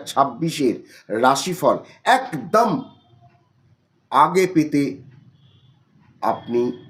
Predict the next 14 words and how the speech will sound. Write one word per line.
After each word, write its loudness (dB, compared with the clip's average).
তৈরি 0
থাকুন। -16
ভালো -2
থাকবেন, 2
অন্যের 4
উপকার 2
করুন, -2
কারণ 4
শনি 4
কিন্তু 2
আপনাদের 4
লগ্নের 4
অধিপতি, -6
আর -10